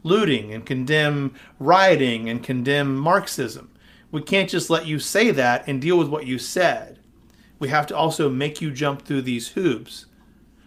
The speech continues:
putting you back in a situation where you have to at least compromise some." If we're going to really listen to people and give them the opportunity to step up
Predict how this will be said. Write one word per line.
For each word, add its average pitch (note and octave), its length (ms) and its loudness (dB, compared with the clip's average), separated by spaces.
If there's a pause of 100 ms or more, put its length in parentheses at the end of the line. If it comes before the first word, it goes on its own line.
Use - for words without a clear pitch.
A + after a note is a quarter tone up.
(160)
putting E3 260 0
you C#3+ 140 -2
back C3+ 320 0
in C#3+ 40 -4
a C3+ 80 -4
situation B2+ 720 -6
where A#2+ 140 -6
you A#2 120 -8
have B2 200 -10
to - 120 -14 (160)
at D3+ 140 -8
least D3 240 -6
compromise A#2 640 -8
some." - 360 -12 (1600)
If F#3 200 -2
we're A3 120 2
going G#3+ 220 2
to F3 120 0
really F3+ 240 2
listen D#3+ 460 0
to - 100 -14
people - 560 -12 (720)
and C#3 160 -4
give F3+ 200 0
them F#3+ 140 4
the F3+ 120 -4
opportunity D3 960 -4 (260)
to E3+ 220 2
step E3 360 0
up D#3 180 0